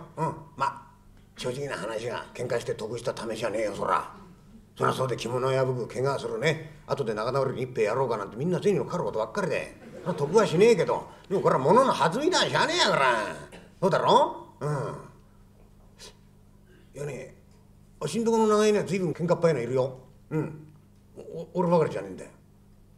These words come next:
だけど、この天性を心得てるってのは誰も今までいなかったな、お前。なんかあったらこの天性をな、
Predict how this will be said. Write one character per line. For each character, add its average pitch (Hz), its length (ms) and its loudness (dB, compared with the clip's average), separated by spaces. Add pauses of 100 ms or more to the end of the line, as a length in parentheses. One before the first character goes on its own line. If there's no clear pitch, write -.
だ - 80 -10
け 160 60 0
ど、 123 60 -6
こ 120 120 -12
の 117 40 -16
天 175 260 -10
性 160 300 -12
を 147 60 -14
心 131 360 -10
得 113 80 -8
て 107 80 -14
る - 40 -14
っ - 40 -18
て - 100 -16
の 90 60 -10
は 82 80 -16
誰 104 160 -2
も 110 360 -10
今 113 180 -6
ま 110 80 -6
で 87 80 -10
い 85 60 -12
な 98 80 -4
か - 60 -6
っ - 60 -18
た - 100 -16
な、 - 60 -14
お - 40 -12
前。 - 100 -20 (840)
な 143 100 -4
ん 165 60 -2
か 131 80 -2
あ - 40 0
っ - 40 -14
た 117 80 -6
ら 104 60 -6
こ 107 80 -6
の 104 60 -10
天 151 200 -6
性 139 140 0
を 127 100 -2
な、 143 160 -4